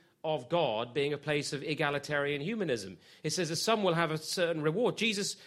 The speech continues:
in his parables of the kingdom of God, speaks about different rewards for different people.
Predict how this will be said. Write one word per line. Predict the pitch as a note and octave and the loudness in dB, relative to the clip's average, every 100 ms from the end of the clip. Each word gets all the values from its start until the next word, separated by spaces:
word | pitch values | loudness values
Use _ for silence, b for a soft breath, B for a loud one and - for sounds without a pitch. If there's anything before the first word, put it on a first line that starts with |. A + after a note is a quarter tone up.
| B | B
in | F#3+ F3+ | 2 4
his | F#3 D#3 | 4 2
parables | - A#3 C4 F#3+ F3 E3 | 2 6 6 6 2 2
of | F3 | 0
the | E3 | -2
kingdom | E3 A#3+ A#3 | -2 -2 0
of | F#3 D3+ | -2 0
God, | G#3+ F#3+ E3 B | 2 2 2 B
speaks | - G#3 G3+ | -10 -4 -2
about | F#3 G3+ D#3+ | 2 2 4
different | A#3+ - A3 | 2 4 0
rewards | A3 G#3 C4 B3 - | 4 4 6 6 4
for | |
different | F#3+ G#3 G#3 G3+ | 0 0 -2 -6
people. | C4 - D3 | -6 -4 -6